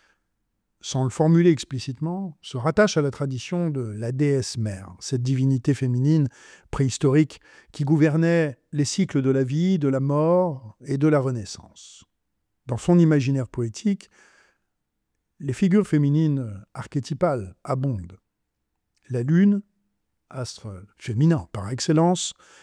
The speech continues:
règne sur son univers symbolique. Changeante, mystérieuse, gouvernant les marées et les menstruations,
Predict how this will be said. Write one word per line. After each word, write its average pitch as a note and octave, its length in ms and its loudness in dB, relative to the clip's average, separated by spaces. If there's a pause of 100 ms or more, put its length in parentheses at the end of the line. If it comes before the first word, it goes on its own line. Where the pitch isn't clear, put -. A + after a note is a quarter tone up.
(240)
règne F#3 540 6
sur C3+ 180 -4
son C3+ 200 -2
univers C3+ 480 0
symbolique. C#3 640 -6 (480)
Changeante, D3 580 -2
mystérieuse, C#3 720 0
gouvernant C#3 580 -4 (280)
les B2+ 100 -2
marées C#3+ 580 2
et A#2+ 40 -2
les A#2 100 -2
menstruations, C3+ 960 -4